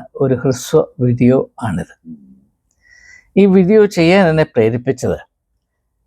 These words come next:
കേരളത്തിൻ്റെ അഭിമാനമായ ഒരു മന്ത്രിയാണ്,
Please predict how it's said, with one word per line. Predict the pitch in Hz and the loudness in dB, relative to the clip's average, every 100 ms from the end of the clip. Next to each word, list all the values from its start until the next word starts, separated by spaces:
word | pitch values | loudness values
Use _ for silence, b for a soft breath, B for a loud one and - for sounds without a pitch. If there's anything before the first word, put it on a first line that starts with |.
| - | 0
കേരളത്തിൻ്റെ | 139 147 147 156 139 | 2 4 2 0 2
അഭിമാനമായ | 131 127 151 147 151 135 117 110 117 - _ _ _ _ _ _ _ _ _ _ _ _ _ _ _ _ _ _ | 2 0 0 2 2 2 2 2 0 -2 _ _ _ _ _ _ _ _ _ _ _ _ _ _ _ _ _ _
ഒരു | 151 135 127 | 0 2 2
മന്ത്രിയാണ്, | 127 139 147 131 92 101 | 2 2 2 2 2 -2